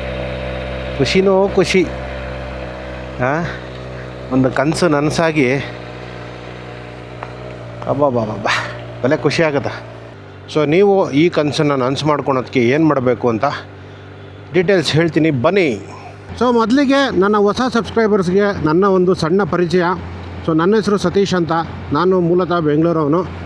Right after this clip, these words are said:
So ಬೆಂಗಳೂರಲ್ಲೇ ಹುಟ್ಟಿ, ಬೆಂಗಳೂರಲ್ಲೇ ಬೆಳೆದು, ಬೆಂಗಳೂರಲ್ಲೇ ವಾಸವಾಗಿರುವಂಥವನು. So ನಾನು ಎರಡು ಸಾವಿರದ ಐದರಿಂದ ಬೈಕಿಂಗಲ್ಲಿ,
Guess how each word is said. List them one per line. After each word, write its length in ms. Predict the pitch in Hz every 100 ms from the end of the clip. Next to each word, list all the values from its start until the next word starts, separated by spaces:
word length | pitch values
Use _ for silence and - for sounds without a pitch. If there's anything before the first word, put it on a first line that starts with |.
| -
So 80 | 156
ಬೆಂಗಳೂರಲ್ಲೇ 480 | 143 165 190 185 185
ಹುಟ್ಟಿ, 320 | 170 175 196
ಬೆಂಗಳೂರಲ್ಲೇ 480 | 151 151 165 160 156
ಬೆಳೆದು, 320 | 143 147 165
ಬೆಂಗಳೂರಲ್ಲೇ 580 | 139 143 147 143 151 151 - - - 120
ವಾಸವಾಗಿರುವಂಥವನು. 1000 | 160 185 165 147 147 131 120 139 165 190 - - - - - - - - - - - - - - -
So 160 | 185
ನಾನು 380 | 170 190 220 226 - - - - -
ಎರಡು 200 | 156 185
ಸಾವಿರದ 360 | 190 208 202 196 160
ಐದರಿಂದ 480 | 147 214 254 240 226
ಬೈಕಿಂಗಲ್ಲಿ, 680 | 233 175 202 226 208 190